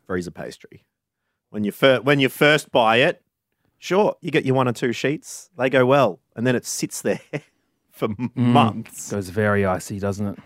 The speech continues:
Speaker 1: It goes very icy.
Speaker 2: Mm.
Speaker 1: 'Cause the next time I need some pastry, it is well down the track.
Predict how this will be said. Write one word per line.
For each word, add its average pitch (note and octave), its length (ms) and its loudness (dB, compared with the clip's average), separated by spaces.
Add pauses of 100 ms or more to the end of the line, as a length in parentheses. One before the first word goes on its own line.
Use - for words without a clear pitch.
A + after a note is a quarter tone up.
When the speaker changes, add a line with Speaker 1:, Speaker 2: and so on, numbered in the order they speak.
Speaker 1:
It E3+ 320 -4
goes A3 480 0
very G3 680 0
icy. B2+ 580 -2 (120)
Speaker 2:
Mm. G#2 220 -6
Speaker 1:
'Cause G2+ 320 -2 (320)
the B2+ 80 2
next G#3+ 240 2
time D3 200 2
I C3+ 100 4
need C3 180 2
some A2+ 160 -8
pastry, C#3 480 0
it C3+ 100 4
is A#2 220 2
well A2 320 4
down G2+ 220 0
the F#2 60 -10
track. F#2+ 380 -6